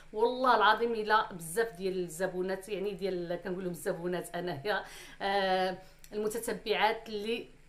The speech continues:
كيحطوا لي هاد التعاليق، تنقول لهم بالصحه والراحه. المهم سيداتي، ها هو عندي الدقيق، عندي الجبن، يعني الفرماج، حنا تنقولوا الفرماج،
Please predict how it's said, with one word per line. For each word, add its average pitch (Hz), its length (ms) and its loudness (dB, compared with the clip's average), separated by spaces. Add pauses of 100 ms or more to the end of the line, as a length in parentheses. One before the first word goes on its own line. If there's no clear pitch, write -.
(520)
كيحطوا - 380 0
لي 220 180 2
هاد 190 140 4
التعاليق، 196 520 0
تنقول 254 260 -2
لهم 254 100 0
بالصحه - 420 2
والراحه. 185 380 0 (320)
المهم 254 420 0
سيداتي، 180 600 -6
ها 196 140 -2
هو 175 180 2
عندي 160 200 -8
الدقيق، 202 540 -6 (260)
عندي 190 240 -4
الجبن، 180 480 0 (800)
يعني 294 200 2
الفرماج، 285 460 6
حنا 254 200 -4
تنقولوا 214 260 -4
الفرماج، 190 480 0